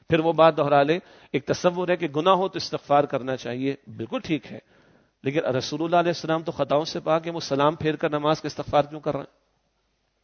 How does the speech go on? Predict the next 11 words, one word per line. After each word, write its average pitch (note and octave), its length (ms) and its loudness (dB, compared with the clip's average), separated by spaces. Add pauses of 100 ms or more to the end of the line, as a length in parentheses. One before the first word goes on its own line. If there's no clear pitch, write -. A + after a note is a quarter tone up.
(1160)
رسول C3 260 -8
اللہ B2 380 2
نماز C3+ 420 2
کا D#3 160 4
سلام C3 400 2
پھیر B2 240 -6
کر G3 160 -4
صلی D3 320 -4
اللہ - 20 0
علیہ B2 120 -2
وسلم C#3+ 400 -4